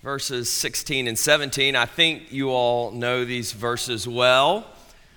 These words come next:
Uh, but before we read them, let's turn to the Lord in prayer. Let's pray together. Mighty God, the shepherds of old were full of your praises, saying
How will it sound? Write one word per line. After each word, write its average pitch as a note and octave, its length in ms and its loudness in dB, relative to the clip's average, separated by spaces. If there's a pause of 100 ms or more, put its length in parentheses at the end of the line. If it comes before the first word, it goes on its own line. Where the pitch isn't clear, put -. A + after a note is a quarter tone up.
(520)
Uh, A2+ 60 -14
but A2 320 -8
before B2 340 -6
we A#2 160 0
read A2+ 260 0
them, G2 300 -2
let's G#2+ 300 -4
turn A#2 240 -6
to A2 100 -10
the G2+ 80 -8
Lord G2 460 -4 (220)
in F2 160 -8
prayer. E2 440 -2
Let's E2 180 -8
pray E2+ 220 -6
together. D#2+ 400 -6 (3250)
Mighty D3+ 280 6
God, E3 260 8
the D3+ 80 2
shepherds E3 680 0
of C#3 280 -2
old E3+ 480 4
were C#3+ 140 -2
full F3+ 340 -2
of D3 120 -4
your C#3 100 -4
praises, - 760 -12 (1200)
saying D3+ 720 2